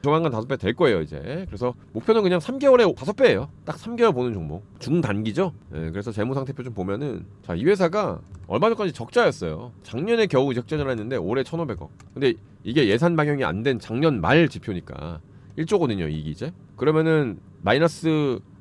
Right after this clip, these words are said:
삼백칠십오억 하던 회사가 일 조 벌면 뭐 주가가 몇 배 오르겠어요. 예, 근데 이제 바닥 찍고 이제 올라오기 때문에, 예,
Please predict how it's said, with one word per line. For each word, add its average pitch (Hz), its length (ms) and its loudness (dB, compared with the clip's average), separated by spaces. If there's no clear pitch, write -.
삼백칠십오억 196 1080 -2
하던 147 220 0
회사가 131 420 0
일 160 120 -2
조 185 120 0
벌면 131 300 -2
뭐 98 160 -8
주가가 180 280 0
몇 107 120 0
배 240 80 4
오르겠어요. 123 380 4
예, 76 40 -16
근데 - 220 -12
이제 269 400 6
바닥 - 220 -4
찍고 123 240 -6
이제 127 200 2
올라오기 104 400 2
때문에, 85 340 -8
예, 80 220 -6